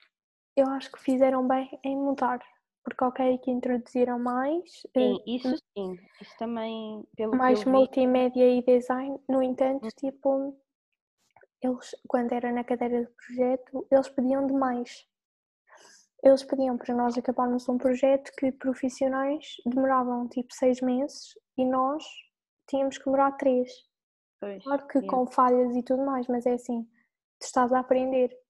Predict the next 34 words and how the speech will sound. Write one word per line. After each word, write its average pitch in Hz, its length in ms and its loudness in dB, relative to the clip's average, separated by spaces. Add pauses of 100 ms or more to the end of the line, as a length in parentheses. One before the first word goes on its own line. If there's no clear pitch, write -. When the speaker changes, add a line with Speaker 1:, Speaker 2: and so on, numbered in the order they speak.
(100)
Speaker 1:
não 247 120 -4
é? 247 180 -6 (120)
Tipo, 240 560 -2 (200)
ou 254 100 0
seja, 240 360 0
estando 240 340 -4
a 247 40 0
aprender, 254 680 0 (1300)
eu 277 100 10
lembro-me 277 380 4
que 269 220 0
nós 262 240 0
tínhamos 262 260 -4
que - 140 -20
fazer 254 280 0
um 254 120 -2
trabalho 247 480 0
e 240 80 0
meter 247 240 2
no 247 120 0
servidor 240 520 0
da 240 80 0
escola 254 600 -2 (440)
e 269 40 4
ninguém 262 240 4
nos 269 180 -2
ensinou 277 760 2 (640)
Speaker 2:
A, 214 320 0
a - 40 -2
Speaker 1:
nada 269 140 4
Speaker 2:
colocar. 269 400 4
Speaker 1:
sobre 262 80 0
isso. - 400 -16
Speaker 2:
Pois. 220 180 -2